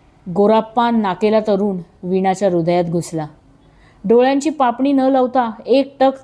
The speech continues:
ती त्याच्याकडे पाहत राहिली. त्या तरुणाने सिगरेटचं थोटूक बुटाने विझवलं. सिगरेट संपल्या असाव्यात. रिकामं पाकीट त्याने रस्त्यावर फेकलं.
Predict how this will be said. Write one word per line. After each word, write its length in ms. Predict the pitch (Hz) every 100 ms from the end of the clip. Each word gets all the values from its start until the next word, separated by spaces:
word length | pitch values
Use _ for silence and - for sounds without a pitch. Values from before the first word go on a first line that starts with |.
| -
ती 80 |
त्याच्याकडे 420 | 233 214 226 220 220
पाहत 340 | 185 190 190
राहिली. 300 | 180 156 156 - _ _ _ _ _ _ -
त्या 100 | 220
तरुणाने 580 | 214 190 220 233 240 208
सिगरेटचं 580 | - 233 247 269 269 277
थोटूक 300 | 226 202 254 -
बुटाने 380 | 196 208 220 226
विझवलं. 440 | 196 170 165 160 156 _ _ _ _ _ -
सिगरेट 380 | - 196 208 220
संपल्या 400 | 196 170 208 214
असाव्यात. 360 | 196 180 165 156 _ _ _ _ 214
रिकामं 400 | 240 269 285 294
पाकीट 420 | 269 220 277 240
त्याने 220 | 254 254
रस्त्यावर 460 | 214 180 254 247 247
फेकलं. 420 | 226 180 165